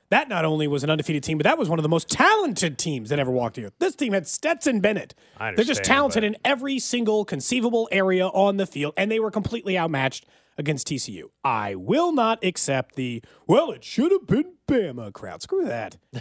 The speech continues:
Speaker 1: Win
Speaker 2: That's
Speaker 1: more
Speaker 2: the S E C
Speaker 1: games.
Speaker 2: folks, though. That's just the S E C folks.
Speaker 1: Win more games. Like, in the end, if we just eliminate the fact that winning the games matter, then I guess the Chiefs just get to be the one seed every year. You know, like, well, let's not do that.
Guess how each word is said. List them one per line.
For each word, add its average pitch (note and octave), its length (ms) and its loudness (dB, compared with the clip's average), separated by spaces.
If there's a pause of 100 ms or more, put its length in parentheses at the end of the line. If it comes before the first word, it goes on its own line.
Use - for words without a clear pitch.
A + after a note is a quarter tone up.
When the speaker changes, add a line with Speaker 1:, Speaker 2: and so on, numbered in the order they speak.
(120)
Speaker 1:
Win D#4+ 120 4
Speaker 2:
That's F#4 60 4
Speaker 1:
more F4 120 4
Speaker 2:
the D#4+ 60 0
S C#4 80 2
E C4+ 40 4
C D4 240 4
Speaker 1:
games. G#3+ 200 0
Speaker 2:
folks, G2+ 280 -4
though. G2 100 -8
That's C3 160 -4
just D3+ 140 -10
the C3 80 -2
S B2+ 160 -6
E A2+ 60 -4
C G2+ 180 -10
folks. E2 400 -12
Speaker 1:
Win G4+ 300 2
more G4+ 220 2
games. F4 960 -2 (180)
Like, D4 260 2
in E4+ 120 2
the F4 160 4
end, F#3+ 360 0 (280)
if F#3+ 160 0
we G#4+ 340 -2
just C4 340 -2
eliminate C#3+ 680 -2 (400)
the F3+ 100 2
fact C4+ 440 0
that F#3+ 220 -2
winning D4+ 580 2
the C4+ 60 0
games F#3+ 440 0
matter, D3+ 260 -2
then F#3+ 160 0
I C4 60 2
guess F4 240 2
the D#4 100 -2
Chiefs - 400 -2
just - 220 -4
get F#3+ 140 -4
to E3 60 -8
be E3+ 100 -2
the D3+ 100 0
one C#3+ 340 -2
seed A2 300 -10
every G#2 260 -12
year. B2+ 140 -14
You D4+ 60 -2
know, D#4+ 140 2
like, D#4 240 0
well, G4 100 -4
let's G#4 160 -6
not A#3 180 -4
do C3+ 160 -8
that. G3 340 -2